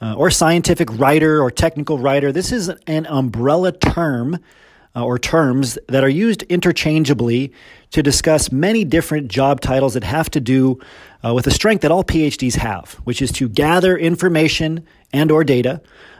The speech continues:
uh, to, to analyze it and to regurgitate it in various ways. Uh, whether you are, uh, gonna be on the writing side of the equation or the editing side or maybe the translating side, there are various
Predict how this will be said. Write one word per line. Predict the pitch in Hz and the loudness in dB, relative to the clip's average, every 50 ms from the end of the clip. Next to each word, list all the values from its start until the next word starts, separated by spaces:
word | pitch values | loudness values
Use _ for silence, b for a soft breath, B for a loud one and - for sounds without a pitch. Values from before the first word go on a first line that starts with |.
| B B | B B
uh, | - 113 110 113 110 110 107 110 | -8 -6 -4 -4 -4 -4 -6 -6
to, | - - 127 120 120 120 107 | -2 0 2 2 2 0 -2
to | 92 - - - 120 113 117 - | -6 -10 -4 -2 -2 -2 -2 -2
analyze | 165 165 185 196 202 202 202 196 202 202 190 165 | 0 2 4 4 4 4 4 4 4 4 4 4
it | 190 202 196 - 165 | 2 2 2 -2 -4
and | 160 151 147 143 | -2 -2 -2 -2
to | - - 151 151 147 143 147 143 | -2 0 2 4 4 4 2 0
regurgitate | 127 135 139 120 120 160 180 180 165 180 - - 170 170 | 0 -4 -2 0 2 2 2 4 2 0 0 2 2 2
it | 170 170 | 2 2
in | 147 151 147 | 0 -2 0
various | 135 147 143 143 147 135 - | 0 2 2 2 2 0 0
ways. | 120 117 104 95 - - - - _ B B B B B B B B B B | -4 -6 -6 -6 -10 -12 -14 -14 _ B B B B B B B B B B
Uh, | 113 113 113 113 107 | -6 -4 -2 -2 0
whether | 113 143 147 151 | 2 2 4 4
you | 147 147 147 143 139 | 4 4 4 4 4
are, | 139 139 139 139 135 135 131 - - | 4 4 4 4 2 0 -2 -4 -8
uh, | 127 120 117 113 | -8 -6 -6 -6
gonna | 110 101 131 135 | -4 -4 -4 -2
be | 127 135 | 0 -2
on | 123 120 | 0 0
the | 117 113 | -2 -4
writing | 104 107 127 143 175 180 190 185 190 190 175 | -2 0 2 2 4 4 2 2 0 -2 -4
side | 151 - 170 165 165 | -4 -2 0 0 0
of | 165 | 2
the | 160 160 | 0 0
equation | 151 - - 165 165 165 147 131 156 156 | -2 0 0 2 2 2 0 0 -2 -4
or | 147 127 113 | -2 -4 -4
the | 117 117 - - | -6 -8 -8 -4
editing | 143 156 170 160 165 156 | 0 0 0 2 0 -2
side | - - 151 143 143 147 147 139 | 0 0 0 2 2 2 2 0
or | 131 120 | 0 0
maybe | 135 143 135 135 | 0 0 0 -2
the | 120 113 | -2 -4
translating | - - - 170 170 175 175 147 151 156 151 143 | -6 -8 -6 -4 -2 -2 -2 0 0 0 0 0
side, | 135 - 151 139 139 139 139 135 - b b b b b b b b b | -2 -2 0 0 0 0 -2 -4 -6 b b b b b b b b b
there | - 120 113 | -10 -8 -8
are | 110 | -8
various | 104 104 101 170 190 208 208 196 170 160 143 - - - - - | -8 -4 0 2 4 6 6 6 6 6 4 2 0 -4 -6 -8